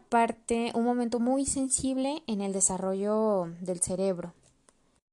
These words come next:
El tipo de crianza que ofrezcamos y nuestras oportunidades ante las acciones y reacciones en estos primeros años de vida, donde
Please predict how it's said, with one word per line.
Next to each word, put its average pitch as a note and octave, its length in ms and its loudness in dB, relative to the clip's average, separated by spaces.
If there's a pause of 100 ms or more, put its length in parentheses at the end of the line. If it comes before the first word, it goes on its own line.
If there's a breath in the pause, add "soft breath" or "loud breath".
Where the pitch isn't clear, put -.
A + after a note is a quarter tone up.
(480)
El A3+ 140 0
tipo B3+ 240 4
de D4 100 4
crianza A3 440 -4
que A#3 100 -2
ofrezcamos G#3+ 800 0
y A3 120 0
nuestras G#3 380 -2
oportunidades G#3 720 -2
ante A#3+ 300 -2
las A#3 280 -2
acciones G#3+ 560 -4
y A3 120 2
reacciones A3+ 920 -2
en E3+ 120 -10
estos G3 260 -10
primeros G3 480 -4
años G#3 240 -2
de G3+ 80 -4
vida, G#3 360 0
donde F3 400 -6